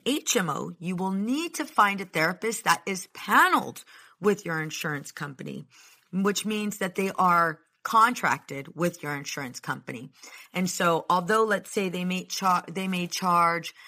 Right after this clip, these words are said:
you know, their rate might be, let's say, like, a hundred and fifty, right? Well, although they may charge, their rate might be a hundred and fifty, they can only charge your copay,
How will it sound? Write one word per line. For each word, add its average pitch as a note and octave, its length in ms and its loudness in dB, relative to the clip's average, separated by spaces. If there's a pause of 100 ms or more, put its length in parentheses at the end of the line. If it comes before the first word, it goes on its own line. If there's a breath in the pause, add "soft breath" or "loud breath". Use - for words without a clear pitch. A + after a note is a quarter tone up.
(240 loud breath)
you F#3 80 -2
know, F3 120 2
their E3+ 200 0
rate F#3+ 300 -2
might E3 200 -4
be, F3+ 140 -2
let's E3 220 -2
say, E3 160 0
like, D#3 200 0
a D#3+ 80 0
hundred E3 320 -4
and D3+ 140 -6
fifty, - 460 -6
right? D#3 340 0 (1080)
Well, F#3 260 4
although G3 320 4
they D#4+ 160 -2
may A#3+ 200 -2
charge, F#3+ 560 0 (260 loud breath)
their G3+ 120 4
rate G3 180 0
might G#3+ 200 -4
be G#3 120 0
a G3+ 60 2
hundred G3 340 -4
and F3 140 -4
fifty, A#3+ 500 -2 (1160 soft breath)
they A3 180 6
can A3+ 280 -4
only D#4 460 -4
charge G#3+ 840 0 (480)
your F3 460 2
copay, F#3+ 500 2